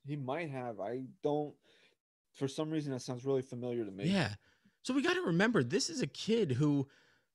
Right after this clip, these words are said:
Speaker 2: got thrown into the swing of things when he really wasn't, probably wasn't ready, and admittedly so from the Yankees, then gets hurt again,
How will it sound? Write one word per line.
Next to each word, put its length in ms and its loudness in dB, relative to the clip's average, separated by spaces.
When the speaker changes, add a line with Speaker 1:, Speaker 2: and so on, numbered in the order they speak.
Speaker 2:
got 160 4
thrown 300 2
into 200 0
the 80 -2
swing 280 0
of 100 0
things 260 0
when 140 2
he 60 2
really 320 4
wasn't, 360 2
probably 300 2
wasn't 300 2
ready, 240 2
and 100 2
admittedly 500 0
so 340 0
from 220 0
the 100 0
Yankees, 560 -2
then 220 8
gets 200 2
hurt 260 2
again, 420 -2